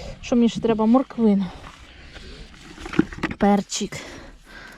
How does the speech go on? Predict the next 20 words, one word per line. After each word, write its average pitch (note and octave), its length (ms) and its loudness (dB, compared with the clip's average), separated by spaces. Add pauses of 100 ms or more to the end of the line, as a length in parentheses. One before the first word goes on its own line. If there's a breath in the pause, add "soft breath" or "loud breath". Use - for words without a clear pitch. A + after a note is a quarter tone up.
(300 loud breath)
Перчик, - 480 -6
перчик. - 360 -6
Такий G#3+ 240 2
гарний, G3+ 480 4
великий G3 460 -2
оцей F#3+ 220 -8 (140)
перець. G3 560 -6 (680 loud breath)
Я, C4+ 120 2
в - 20 -4
принципі, A3 360 0
вже G#3+ 120 2
тут G3+ 200 -6
його A3 200 4
обривала, A#3 720 2 (760 loud breath)
бо G3+ 120 -8
де-не-де G3+ 600 -2
він F#3+ 160 -2
один, A3+ 360 -6
он A3+ 120 -4
висить. G#3+ 520 -8